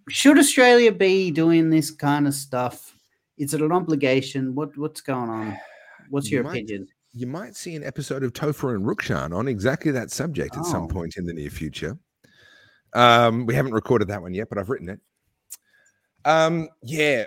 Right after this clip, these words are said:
Speaker 2: okay, so him going over there, complete farce. What a joke, right? Everything that he announced, he could have announced from Australia. Let's, let's put aside whether or not we should be involved or not, blah, blah, blah.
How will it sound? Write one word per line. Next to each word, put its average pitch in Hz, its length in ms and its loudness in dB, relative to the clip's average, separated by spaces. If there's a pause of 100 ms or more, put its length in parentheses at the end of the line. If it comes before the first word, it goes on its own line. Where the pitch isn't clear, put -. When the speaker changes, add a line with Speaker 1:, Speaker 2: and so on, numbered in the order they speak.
Speaker 2:
okay, 104 300 -4
so 135 360 0 (720)
him 226 280 0
going 143 240 0
over 117 180 -2
there, 123 300 -2
complete - 440 -4
farce. - 540 -16 (100)
What 151 540 -2 (100)
a 131 100 -2
joke, - 680 -12 (600)
right? 139 200 2 (100)
Everything 190 400 2
that 196 100 0
he 175 200 0
announced, 113 840 -8 (480)
he 135 200 -2
could 165 180 -2
have 147 100 0
announced 117 380 -6
from 110 140 -8
Australia. 76 540 -10
Let's, 175 240 0
let's 185 180 -2
put 214 140 4
aside 175 440 2
whether 147 220 0
or 143 40 -4
not 143 120 -4
we 127 80 -2
should 147 200 -2
be 139 120 0
involved 120 300 -2
or 113 80 -2
not, 95 200 -2
blah, 123 120 0
blah, 135 100 -2
blah. 87 220 -2